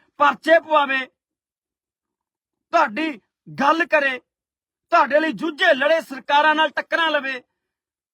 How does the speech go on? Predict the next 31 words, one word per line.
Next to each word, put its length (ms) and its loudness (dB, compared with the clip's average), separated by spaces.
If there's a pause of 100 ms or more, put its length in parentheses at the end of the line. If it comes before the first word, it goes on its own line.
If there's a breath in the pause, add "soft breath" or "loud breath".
(200)
ਤੇ 140 -2
ਅਸੀਂ 220 -10
ਘਰਾਂ 280 -4
'ਚ 80 -18
ਉੱਠ 200 -12
ਕੇ 120 -16
ਉਹਦੇ 120 -12
ਘਰ 200 -6
ਤੱਕ 200 -14
ਨਹੀਂ 120 -8
ਪਹੁੰਚ 240 -12
ਸਕਦੇ 280 -14
ਯਾਰ। 180 -14
ਲਾਹਨਤਾਂ 480 -2
ਨਹੀਂ 120 -2
ਸਾਡੇ 240 -6
ਤੇ 100 -12
ਹੋਰ 160 -4
ਕੀ 200 -12
ਨੇ 100 -8
ਯਾਰ? 300 -12 (1700)
ਆ 80 4
ਹੁਣ 120 2
ਛੱਬੀ 400 0
ਤਰੀਕ 260 -6
ਨੂੰ 280 -10 (1300)
ਡੱਲੇਵਾਲ 440 4
ਸਾਹਿਬ 280 2
ਮਰਨ 500 0
ਵਰਤ 320 0
ਤੇ 280 4